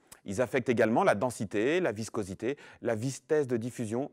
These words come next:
dans la solution de cristallisation. Les polyéthylènes glycols, appelés peg, sont les principaux polymères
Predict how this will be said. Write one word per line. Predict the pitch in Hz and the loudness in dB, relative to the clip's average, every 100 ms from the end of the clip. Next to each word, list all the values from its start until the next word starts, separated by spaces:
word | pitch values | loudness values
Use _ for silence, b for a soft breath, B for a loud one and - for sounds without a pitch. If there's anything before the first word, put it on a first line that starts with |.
| - | -6
dans | 117 160 | -2 0
la | 147 | 0
solution | 151 135 139 | -2 -4 -6
de | 131 | -6
cristallisation. | 117 113 98 95 - - _ _ _ _ _ B B B | -8 -8 -8 -10 -16 -20 _ _ _ _ _ B B B
Les | 104 | 2
polyéthylènes | 170 175 170 175 170 160 | 6 8 8 8 6 4
glycols, | 185 196 120 87 | 2 2 2 0
appelés | - - 95 | -6 -6 -6
peg, | 92 151 180 196 - b b b - | 0 2 2 -2 -10 b b b -14
sont | - 151 | -2 2
les | 147 | 2
principaux | - 208 208 196 175 160 | 0 -4 -2 -2 0 0
polymères | - 196 175 156 156 185 | 2 2 2 0 -2 -4